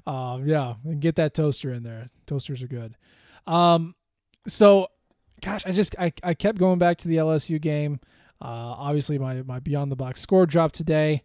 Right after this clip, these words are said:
so you all got to see the inner ramblings of my number, numbers muse. Um, B K, was there anything that, I mean, we just talked about the game not even two days ago, but was there anything that you noticed or, or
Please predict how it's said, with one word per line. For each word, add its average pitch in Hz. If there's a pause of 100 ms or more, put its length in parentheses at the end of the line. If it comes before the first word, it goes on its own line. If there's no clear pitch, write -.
(140)
so -
you 151
all 147
got 143
to 139
see 139
the 135
inner 151
ramblings 143
of 127
my 131
number, 147
numbers 165
muse. 156 (540)
Um, 170 (720)
B 311
K, 311
was 285
there 339
anything 247
that, 180 (100)
I 175
mean, 170
we 170
just -
talked 151
about -
the -
game 135
not 135
even 127
two 135
days 127
ago, 135
but 160
was 175
there 196
anything 247
that 202
you 190
noticed 165
or, 135
or 135